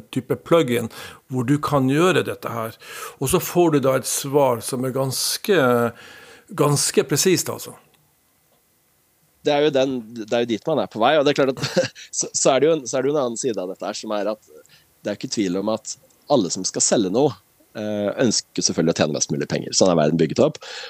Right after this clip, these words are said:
Speaker 2: Og, eh, da vil nok mange ta i bruk kunstig intelligens på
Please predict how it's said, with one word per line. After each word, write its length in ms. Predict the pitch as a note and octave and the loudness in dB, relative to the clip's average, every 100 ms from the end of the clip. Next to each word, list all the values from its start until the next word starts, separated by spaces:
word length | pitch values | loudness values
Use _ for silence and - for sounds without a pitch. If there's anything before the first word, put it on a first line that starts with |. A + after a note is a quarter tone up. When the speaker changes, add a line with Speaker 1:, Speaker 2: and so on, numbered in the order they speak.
| - | -4
Speaker 2:
Og, 480 | - A2 A#2 A#2+ - G#2 | 2 4 6 4 0 -4
eh, 320 | G#2 G#2+ G2+ - - - - - - | -2 -2 -6 -10 -18 -20 -20 -6 2
da 140 | A2 C3+ B2 | 4 4 4
vil 180 | A2+ G#2+ | 4 4
nok 160 | B2+ - | 0 0
mange 340 | D3+ A2+ F#2+ G#2+ - | -2 0 -2 -6 -4
ta 220 | - G2 | 0 0
i 120 | G2 | 0
bruk 520 | F#2+ G2 F#2+ - - - - | -2 0 -2 -4 -16 -14 -4
kunstig 300 | A2 - E2 | -4 -2 -4
intelligens 540 | - F#2 F2+ F2+ - - | -2 0 0 0 -4 -4
på 160 | F#2+ | 0